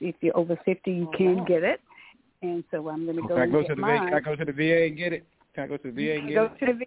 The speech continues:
Speaker 1: A now. We, the V A sent the notice out, um, this week. Well, actually, it was last week. So it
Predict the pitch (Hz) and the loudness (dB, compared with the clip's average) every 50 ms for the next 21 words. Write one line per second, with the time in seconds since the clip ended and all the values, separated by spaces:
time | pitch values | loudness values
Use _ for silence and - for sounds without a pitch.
0 | 247 240 240 240 247 254 214 220 220 208 208 208 143 214 202 202 208 220 202 _ | -4 -4 -2 -4 -4 -6 -8 -10 -12 -12 -10 -10 -12 -14 _ -16 -16 -16 -16 _
1 | - - - 170 185 185 175 190 208 208 208 214 220 _ - 247 233 - 233 226 | -20 -20 -16 -12 -12 -10 -6 -4 -2 -2 -2 -2 -4 _ -8 -8 -8 -6 -6 -2
2 | 226 226 233 240 254 233 - - 214 214 214 214 226 - - - _ - - - | 0 0 0 -2 -2 -6 -8 -6 -4 0 0 0 0 -2 -4 -10 _ -20 -20 -20
3 | _ _ 208 208 208 196 196 233 226 - - 208 190 220 247 277 - - - - | _ _ -10 -10 -6 -4 -2 -4 -4 -4 -6 -6 -4 -4 -4 -4 -6 -10 -16 -20
4 | _ _ - - _ _ - 214 202 190 - - 196 202 202 - - 214 196 185 | _ _ -20 -20 _ _ -4 -2 -2 -2 -2 -2 -4 -4 -4 -6 -6 -4 -2 -2
5 | 180 175 - - - _ - 202 180 180 175 165 185 180 185 196 214 220 196 - | -2 -4 -6 -12 -16 _ -2 -2 0 0 -2 -2 -2 2 4 4 4 4 2 -2
6 | _ - - 160 170 160 156 151 - - - - - - - - - _ _ - | _ -10 -6 -4 -2 -2 -4 -6 -10 -12 -14 -16 -16 -20 -20 -20 -20 _ _ -6
7 | - - 202 190 185 185 - - 170 | -2 0 2 2 2 0 -4 -6 -8